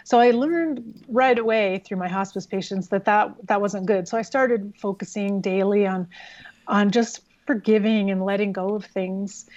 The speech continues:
um, which has helped me so much. And then also the idea of being present in every moment, and just whether I'm, you know, if I'm going for a walk down the street, to notice the flowers in my neighbor's yard and feel the sunshine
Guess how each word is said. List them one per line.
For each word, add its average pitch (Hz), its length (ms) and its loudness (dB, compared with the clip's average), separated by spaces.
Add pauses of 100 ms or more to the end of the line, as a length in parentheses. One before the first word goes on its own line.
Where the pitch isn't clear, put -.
(340)
um, 196 260 2
which 226 180 4
has 240 160 2
helped 208 340 -4
me 202 180 -4
so 220 260 -4
much. 196 400 -4 (100)
And 226 200 4
then 233 180 4
also 220 680 -4 (480)
the 254 100 6
idea 233 440 2
of 202 160 -8 (280)
being 233 260 -6
present 220 500 -6
in 202 160 -6
every 202 240 -2
moment, 196 460 -2
and 190 180 -2
just 208 360 -2 (240)
whether 247 360 4
I'm, 226 280 0
you 240 160 -6
know, 220 120 -2
if - 120 -4
I'm 214 120 -2
going 226 220 -2
for 233 140 -2
a 202 60 -2
walk 196 320 -4
down 208 180 -6
the 185 80 -6
street, 220 320 -4
to 208 100 -2
notice 202 440 2
the - 120 -2
flowers 208 600 2
in 196 100 0
my 196 120 0
neighbor's 196 460 -2
yard 208 540 2
and 185 200 -2
feel 220 300 2
the 202 100 -2
sunshine 190 880 -2